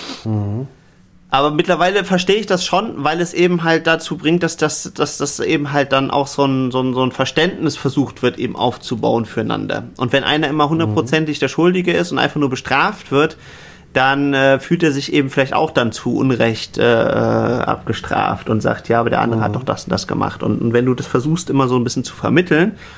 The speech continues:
Speaker 2: oder,
Speaker 1: Mhm.
Speaker 2: oder aufzuteilen und zu sagen, „Ja, der eine hat hier zwei Drittel zu tragen und, und der andere ein Drittel“,
Speaker 1: Mhm.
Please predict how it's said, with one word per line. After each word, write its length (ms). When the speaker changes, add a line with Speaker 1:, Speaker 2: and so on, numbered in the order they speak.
Speaker 2:
oder, 260
Speaker 1:
Mhm. 60
Speaker 2:
oder 260
aufzuteilen 720
und 120
zu 120
sagen, 280
„Ja, 100
der 140
eine 220
hat 100
hier 220
zwei 260
Drittel 260
zu 120
tragen 520
und, 200
und 140
der 100
andere 260
ein 160
Drittel“, 480
Speaker 1:
Mhm. 360